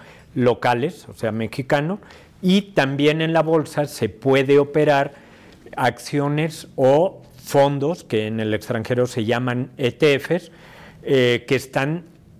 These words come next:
fuera de México. ¿De dónde? De Estados Unidos, de Asia, de Europa o de cualquier otra parte del mundo. Entonces,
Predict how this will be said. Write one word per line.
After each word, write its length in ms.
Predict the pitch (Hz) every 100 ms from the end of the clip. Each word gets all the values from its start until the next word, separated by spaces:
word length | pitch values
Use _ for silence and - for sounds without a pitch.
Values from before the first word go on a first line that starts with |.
| -
fuera 360 | - 160 147 139
de 120 | 127
México. 560 | 117 110 - - 147 151
¿De 220 | 131 127 123
dónde? 400 | 143 170 190 185
De 120 | 127
Estados 400 | - 135 127 120
Unidos, 480 | 110 127 156 151 -
de 100 | 107
Asia, 340 | 123 - 131
de 80 | 113
Europa 420 | 104 117 127 147
o 100 | 147
de 180 | 107 101
cualquier 400 | - 107 - 110
otra 280 | 110 107 95
parte 280 | 101 92 110
del 120 | 104
mundo. 300 | 101 95 - - - -
Entonces, 540 | - 175 175 180 180